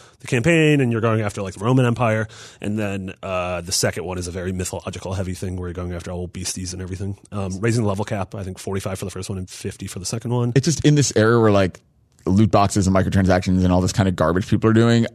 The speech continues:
Speaker 2: The flip side of it is that I do think in, in some cases, definitely not in every case,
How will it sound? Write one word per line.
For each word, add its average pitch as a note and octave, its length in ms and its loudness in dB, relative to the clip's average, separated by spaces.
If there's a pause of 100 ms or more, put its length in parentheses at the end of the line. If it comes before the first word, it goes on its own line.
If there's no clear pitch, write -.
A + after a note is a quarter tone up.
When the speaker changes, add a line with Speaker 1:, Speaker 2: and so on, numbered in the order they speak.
Speaker 2:
The F#2+ 200 0
flip A2+ 300 2
side G#2 220 4
of F#2+ 80 2
it G2 140 4
is F#2 140 2
that F#2+ 80 4
I F2+ 60 4
do F2+ 200 2
think F#2 280 0 (300)
in, G2+ 160 2
in A#2+ 180 6
some C#3 320 4
cases, G2 560 0
definitely A2 400 2
not G#2 80 2
in F2+ 60 0
every G2 160 0
case, F#2+ 240 2